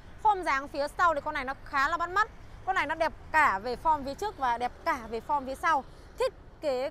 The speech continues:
cửa, ừm, thiết kế đèn hậu hình chữ L, hình, ờ, đồ họa ba D rất là sắc nét này. Và các chi tiết phía sau xe, từng chi tiết một đều tôn lên cái vẻ đẹp năng động,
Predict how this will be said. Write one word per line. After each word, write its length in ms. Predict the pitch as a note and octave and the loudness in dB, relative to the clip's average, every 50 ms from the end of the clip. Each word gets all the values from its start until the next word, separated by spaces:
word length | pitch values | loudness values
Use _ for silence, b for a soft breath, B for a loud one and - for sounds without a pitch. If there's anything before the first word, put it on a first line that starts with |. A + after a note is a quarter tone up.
| - - - | -6 -8 -4
cửa, 340 | E4+ D#4+ C4+ G#3+ F#3 F3 E3+ F#3 | -2 0 0 0 -2 -4 -6 -10
ừm, 280 | G3+ G#3+ A3 A3 A3 | -12 -10 -10 -10 -10
thiết 240 | G#3 - G#4 - - | -8 -8 -8 -8 -4
kế 140 | C#4+ A#3+ B3+ | -4 -2 0
đèn 220 | C4 D#4 C#4+ C4 | 0 0 0 0
hậu 240 | B3 C4 C4+ A3+ G#3+ | 0 -2 -2 -2 -2
hình 240 | A3+ C4+ B3 A#3+ A3 | -6 -6 -6 -6 -8
chữ 200 | - - D#4 D#4+ | -10 -10 -10 -4
L, 80 | E4+ E4 D#4 C#4+ C4 A3+ - B B B B B B - | 2 4 4 4 4 2 0 B B B B B B -12
hình, 220 | B3 A#3+ A#3 A#3 | -10 -10 -8 -8
ờ, 200 | A#3 A3+ A3 A3 | -8 -8 -8 -8
đồ 220 | A3 A#3+ A#3+ A#3 A#3+ | -4 -2 -2 0 0
họa 160 | C4 B3 A#3+ | 0 -2 -2
ba 220 | A#3 C4 B3+ C4 | 0 0 0 0
D 40 | B3+ C4+ C4+ C4 C4 B3+ B3 A#3 | 0 -2 -2 -2 -2 -2 -2 -4
rất 160 | F#4 F4+ F#4 | -4 -4 -2
là 120 | D4 E4+ | -4 -4
sắc 220 | - E4+ F4 - E4+ | -2 -4 -6 -6 -4
nét 160 | E4 F#4 G4 | -4 -4 -4
này. 200 | G4 F4+ D4+ - B B B B B B - | -2 -4 -6 -6 B B B B B B -6
Và 400 | A3 A#3+ A#3+ A#3 A#3 A3+ A3 A3 A3 - | -2 -2 0 0 0 -2 -4 -4 -2 -2
các 180 | E4 F#4+ - - | -2 -2 -2 -4
chi 340 | - - F#4 E4+ D#4+ D#4 D4+ | -8 -8 -6 -6 -6 -8 -8
tiết 220 | - F4+ G#4 - - - - - - - - - - - - | -6 -8 -8 -8 -10 -14 -18 -18 -18 -18 -18 -18 -16 -12 -8
phía 200 | C4+ A#3+ B3+ C4 - | -6 -6 -6 -4 0
sau 200 | F#4 E4 D4+ D4+ | 0 0 0 0
xe, 300 | - - E4 D#4+ D4+ C#4 A#3+ - - - - - - - - - - | -2 -4 -4 -2 -2 -2 -2 -4 -12 -18 -20 -20 -20 -20 -8 -2 0
từng 260 | F4+ E4+ E4 D#4 C#4+ | 0 0 0 -4 -6
chi 200 | - - E4+ D#4 | -6 -6 -6 -6
tiết 140 | - G4+ G4+ | -6 -6 -2
một 220 | F#4 D#4 C#4+ C#4 - - - - | 0 0 0 0 -4 -14 -12 -8
đều 220 | B3 B3+ A#3+ A#3+ | -6 -4 -4 -4
tôn 360 | A#3+ - F4+ E4+ E4 D4+ D4 D4 | -2 2 4 4 4 4 2 -4
lên 140 | D4 C#4 | -6 -6
cái 100 | B3+ D4 | -6 -6
vẻ 220 | C#4 D#4+ D#4 A#3+ G3 | -6 -4 -4 -4 -4
đẹp 160 | A3 G#3+ - A3 | -6 -8 -8 -6
năng 280 | B3+ D4+ D#4 C#4+ C4+ | -4 -4 -4 -4 -2
động, 140 | C#4 C#4+ - | -4 -4 -4